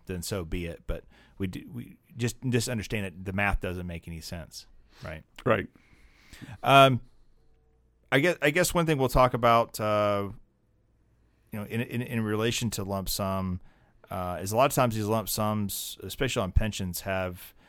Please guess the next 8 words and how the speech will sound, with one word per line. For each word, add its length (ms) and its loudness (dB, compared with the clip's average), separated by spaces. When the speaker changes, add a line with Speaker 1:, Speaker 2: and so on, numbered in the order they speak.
Speaker 1:
the 120 -2
ability, 880 0
uh, 200 -8
to 120 -4
also 240 2
take 480 -6
annuities 600 -6
and 220 -8